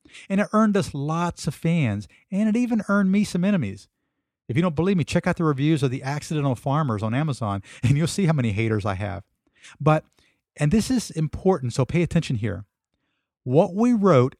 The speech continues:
and said made people care.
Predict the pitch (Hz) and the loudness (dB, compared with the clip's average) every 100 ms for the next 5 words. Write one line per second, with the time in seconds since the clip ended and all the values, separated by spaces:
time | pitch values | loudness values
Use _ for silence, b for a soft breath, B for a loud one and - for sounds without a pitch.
0 | - 123 - - 190 135 107 104 110 _ | -4 -4 -4 -2 0 2 2 -2 -8 _
1 | _ _ _ _ _ _ _ 127 139 156 | _ _ _ _ _ _ _ -2 2 2
2 | 147 - 147 120 - - 165 151 98 98 | 0 -2 -4 -6 -8 -6 -4 -2 -2 -6